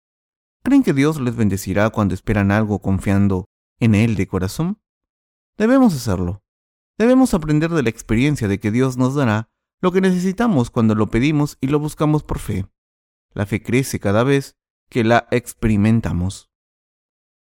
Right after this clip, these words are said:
Somos los justos que creen en el Evangelio del agua y el Espíritu. Por muy insuficientes que seamos, seguimos siendo justos.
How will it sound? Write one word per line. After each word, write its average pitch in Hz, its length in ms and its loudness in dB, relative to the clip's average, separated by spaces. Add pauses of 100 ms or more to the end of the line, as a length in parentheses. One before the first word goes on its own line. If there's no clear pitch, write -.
(120)
Somos 104 320 4
los 104 200 0
justos 175 560 -2 (240)
que 226 120 -8
creen 165 440 2
en 185 160 0
el 156 100 2
Evangelio 117 600 0
del 127 280 -2
agua 110 480 0 (140)
y 107 160 -2
el 92 100 0
Espíritu. 85 580 -6 (1300)
Por 208 160 2
muy 277 160 6
insuficientes 170 640 0
que 113 120 -4
seamos, 113 640 2 (160)
seguimos 214 460 0
siendo 123 300 2
justos. - 540 -10